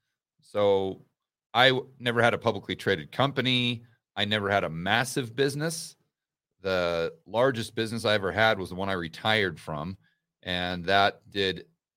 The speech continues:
the annual revenues there were about twenty-four million. And we had about a hundred, uh, part-time, full-time employees. So that was the largest.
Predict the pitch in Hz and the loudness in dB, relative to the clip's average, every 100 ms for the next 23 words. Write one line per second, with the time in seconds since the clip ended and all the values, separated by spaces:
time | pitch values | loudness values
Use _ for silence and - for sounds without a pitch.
0 | - - 120 120 113 101 113 104 98 82 | -14 -2 0 2 0 2 2 2 -2 0
1 | 98 98 90 87 - - 107 92 - 101 | 2 2 0 -2 -4 -8 -8 -8 -4 -2
2 | 85 82 87 95 107 107 - _ _ _ | -2 -2 -4 -4 -6 -8 -14 _ _ _
3 | 90 90 87 92 90 87 78 104 92 98 | -6 -6 -2 0 0 -2 -2 -6 -2 -2
4 | 92 82 - _ _ _ _ _ _ _ | -2 -6 -16 _ _ _ _ _ _ _
5 | _ 55 69 - - _ 110 95 101 87 | _ -14 -12 -12 -20 _ -2 0 0 0
6 | 98 90 95 92 92 92 - _ _ _ | -4 -4 -4 -4 -4 -8 -18 _ _ _
7 | _ - 95 - 101 95 92 98 - _ | _ -14 -12 0 2 2 -2 -6 -12 _
8 | _ _ _ _ _ - 101 98 110 151 | _ _ _ _ _ -2 2 2 4 4
9 | 147 127 107 113 107 80 69 - - | 4 0 4 4 2 0 -10 -14 -20